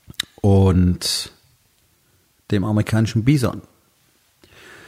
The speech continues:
So ein Blizzard senkt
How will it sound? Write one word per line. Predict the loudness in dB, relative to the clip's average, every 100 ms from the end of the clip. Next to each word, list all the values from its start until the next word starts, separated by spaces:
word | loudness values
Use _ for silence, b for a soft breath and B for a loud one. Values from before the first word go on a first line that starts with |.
| B B B B B _ _ -8
So | -4
ein | 0 2
Blizzard | 2 4 2 2 -2
senkt | 0 0 0 -4 -8 -10